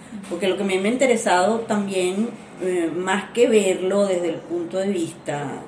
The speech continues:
mm, de la parafilia o del sadismo sexual, es el carácter filosófico de su obra. Él mismo se considera un filósofo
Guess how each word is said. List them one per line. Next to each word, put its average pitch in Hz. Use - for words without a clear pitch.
mm, 156
de 151
la 139
parafilia 160
o 160
del 160
sadismo 175
sexual, 196
es 233
el 175
carácter 175
filosófico 202
de 156
su 160
obra. 143
Él 196
mismo 214
se 208
considera 170
un 175
filósofo 202